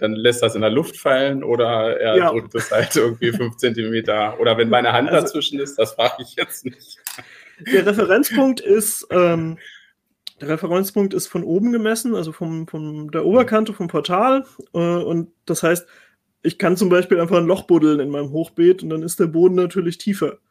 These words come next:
Speaker 2: Und dann würde das auch bedeuten, dass die Säenadel im Moment, äh, im, eventuell noch in der Luft hängt und der Bot halt denkt, er würde das säen und dann fällt die halt einfach runter.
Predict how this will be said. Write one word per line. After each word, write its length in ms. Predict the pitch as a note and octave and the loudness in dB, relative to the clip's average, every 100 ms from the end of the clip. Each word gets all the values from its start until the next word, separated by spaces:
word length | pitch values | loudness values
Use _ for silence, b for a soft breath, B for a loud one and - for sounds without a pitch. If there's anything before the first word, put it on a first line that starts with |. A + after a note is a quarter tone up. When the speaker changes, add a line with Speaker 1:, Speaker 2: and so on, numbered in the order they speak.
| _ _ _ | _ _ _
Speaker 2:
Und 140 | E3 D#3+ | -8 -2
dann 200 | D#3+ D#3 | 0 2
würde 200 | F3 F#3 | 4 6
das 180 | E3+ | 4
auch 160 | - E3+ | 2 -2
bedeuten, 460 | - E3 E3 F#3 F3 | -2 2 2 4 0
dass 140 | E3+ | -2
die 140 | E3 | -4
Säenadel 580 | E3 E3 F#3 F#3 F3 F3 | 0 2 4 4 2 2
im 60 | D#3 | 0
Moment, 500 | D#3+ E3 F3 - - - | 0 -2 -2 -6 -20 -4
äh, 140 | E3+ E3 | -2 0
im, 220 | F3 - _ | -2 -6 _
eventuell 500 | E3+ F3+ F3 G3+ F#3 | 0 2 2 2 4
noch 140 | F#3 | 4
in 80 | F#3 | 2
der 100 | E3 | 2
Luft 260 | D#3 C#4 - | 2 0 0
hängt 300 | G#3 G#3+ A3 | 0 0 -2
und 140 | D#3+ | -6
der 80 | E3+ | -6
Bot 320 | D#3+ E3+ F3 | -2 -4 -2
halt 220 | F#3 E3 - | -2 -2 -2
denkt, 320 | F3 F#3+ G3+ | 0 2 0
er 140 | - D#3 | -4 -2
würde 280 | D#3 D3 C#3+ | -2 -2 -4
das 400 | D3 C#3+ - _ _ _ _ | -6 -6 -12 _ _ _ _
säen 560 | D#3 D#3+ D#3+ E3+ F#3 F#3+ | 0 4 6 6 4 2
und 180 | D#3 | 0
dann 120 | E3 - | -2 -2
fällt 260 | - E3 | -2 0
die 100 | F3 | 0
halt 140 | D#3 D3+ | -2 -6
einfach 340 | D3 D3+ - | -8 -10 -8
runter. 300 | E3 E3 - | -8 -8 -14